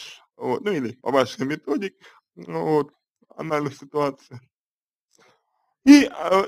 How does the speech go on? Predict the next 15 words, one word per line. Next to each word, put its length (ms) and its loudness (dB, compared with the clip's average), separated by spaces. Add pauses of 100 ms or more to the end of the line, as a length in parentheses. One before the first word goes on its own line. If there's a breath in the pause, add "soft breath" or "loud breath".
(120)
и 180 0
ответы 520 -2
на 120 0
вопрос. 460 0 (500)
Вот. 200 -20 (100)
Психолог 280 -2
говорит: 160 -4
«Хорошо». 480 2 (1080)
И, 300 -18 (260)
и 200 2
он 220 6
вам 200 4
это 160 -4
всё 260 -2
даёт. 460 6